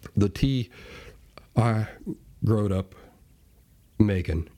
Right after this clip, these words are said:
in my family was, uh, sassafras tea. We were surrounded by tons and tons of sassafras. <clears throat> And I love sassafras tea. Something I've learned, though, and per-, well, let's say this. Around these parts,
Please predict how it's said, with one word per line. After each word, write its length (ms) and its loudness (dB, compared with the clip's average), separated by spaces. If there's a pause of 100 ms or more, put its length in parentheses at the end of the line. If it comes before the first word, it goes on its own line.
in 160 0
my 160 -2
family 540 -4 (140)
was, 380 -2
uh, 120 -2
sassafras 840 -2
tea. 400 -2 (500)
We 120 4
were 100 0
surrounded 580 0
by 260 0 (180)
tons 440 2
and 160 -2
tons 240 2
of 80 -4
sassafras. 800 0 (880)
<clears throat> 160 6
And 220 2
I 100 4
love 500 2
sassafras 760 0
tea. 340 0 (220)
Something 420 2
I've 180 -2
learned, 300 0
though, 340 0 (320)
and 260 2
per-, 160 0 (640)
well, 340 2
let's 240 -2
say 180 2
this. 360 -2 (380)
Around 280 4
these 160 0
parts, 500 -2